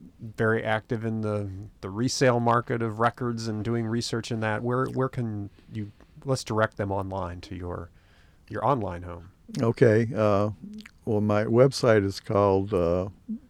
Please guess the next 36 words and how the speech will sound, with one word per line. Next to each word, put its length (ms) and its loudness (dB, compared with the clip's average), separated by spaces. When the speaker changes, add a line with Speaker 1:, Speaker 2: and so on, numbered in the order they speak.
Speaker 2:
bluesoterica 1040 4
dot 280 2
com. 380 -2
That's 280 -2
B 320 2
L 240 2
U 400 2
E 240 -2
S 380 0
O 340 2
T 400 2
E 60 0
R 480 -2
I 240 0
C 320 -2
A 320 -2
dot 240 -2
com, 460 -2
because 480 0
I, 280 0
I, 220 0
that's 260 4
the 60 4
name 200 2
of 100 -2
a 80 0
column 440 4
that 100 0
I 80 0
started 440 0
in, 220 -4
in 440 -4
Living 260 2
Blues. 560 0
It 60 -4
was 260 -10